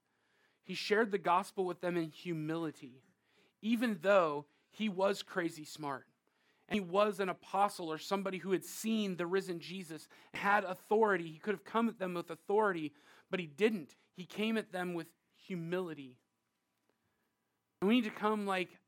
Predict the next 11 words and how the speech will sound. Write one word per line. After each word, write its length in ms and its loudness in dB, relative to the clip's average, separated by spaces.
a 80 -6
mother 380 2
would 160 -6
come 240 -6
to 240 -6
a 60 -8
child 540 -2
with 160 -10
compassion 720 -10
on 160 -6
everyone. 580 -8